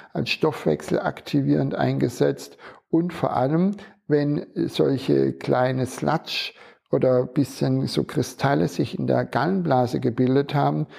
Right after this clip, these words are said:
ist die Artischocke in der Lage, diese aufzulösen, so dass ich Patienten habe, die sogar größere Steine moderat über Monate auflösen konnten, was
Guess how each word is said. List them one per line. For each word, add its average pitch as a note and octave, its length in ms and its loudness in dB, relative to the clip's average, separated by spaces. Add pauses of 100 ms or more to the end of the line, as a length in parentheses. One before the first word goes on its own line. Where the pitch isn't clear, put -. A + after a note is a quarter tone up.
(460)
ist - 240 -2
die - 100 2
Artischocke D3 500 0
in D3+ 100 0
der C#3 100 2
Lage, B2+ 520 2
diese D3 600 -2
aufzulösen, C#3+ 960 0 (280)
so D3 260 2
dass C3+ 340 0
ich C#3 200 -2
Patienten C3+ 540 0
habe, C#3+ 300 2
die C3+ 140 0
sogar B2 420 0
größere D3+ 480 0
Steine C#3+ 720 0 (500)
moderat C3 640 2
über C3 280 0
Monate D3+ 720 2
auflösen C3+ 720 0
konnten, C#3+ 580 -2
was - 380 -6